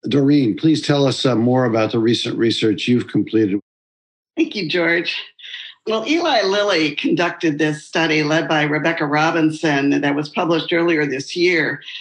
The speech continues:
Speaker 2: reporting on the societal costs associated with mild cognitive impairment and mild A D. And these baseline results were the first of its kind to show how early stages of cognitive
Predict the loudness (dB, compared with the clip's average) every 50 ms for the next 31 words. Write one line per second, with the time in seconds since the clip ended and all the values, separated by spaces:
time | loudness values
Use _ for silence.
0 | -16 -10 -8 -8 -8 -4 -2 0 0 0 2 2 2 2 2 2 0 0 -2 -2
1 | -2 -2 -2 0 0 0 2 0 0 -2 -2 -4 -2 0 0 0 -2 -4 -4 -8
2 | -8 -4 -2 -2 -2 -2 0 0 0 0 0 0 -2 -2 -4 -2 0 0 2 2
3 | 2 2 0 -2 -2 -2 -2 2 2 2 2 2 0 0 0 -2 -2 -2 -2 0
4 | 2 2 2 2 2 0 -2 -4 -4 -6 -4 -2 0 2 4 4 4 4 2 2
5 | 0 0 0 0 0 -2 -2 -2 -2 -2 -2 0 0 2 2 2 0 -2 -6 _
6 | _ _ -20 -18 -16 -16 -16 -16 -16 -18 -20 -12 -4 -2 0 2 2 2 0 -2
7 | -2 0 0 0 0 -2 -6 -4 -2 0 2 2 2 2 2 0 0 0 0 0
8 | 0 0 -2 -2 -2 0 0 -2 -4 -2 -2 -2 -2 -2 -2 -4 -4 -2 -4 -4
9 | -6 -8 -6 -4 -2 0 0 2 2 0 0 0 0 -2 -2 0 -2 0 0 0
10 | 0 0 0 -2 -2 -2 -4 -4 -2 0 0 0 0 -4 -6 -4 -2 0 0 0
11 | 2 0 0 0 0 -2 -4 -2 -2 -2 0 0 0 0 -2 -2 -4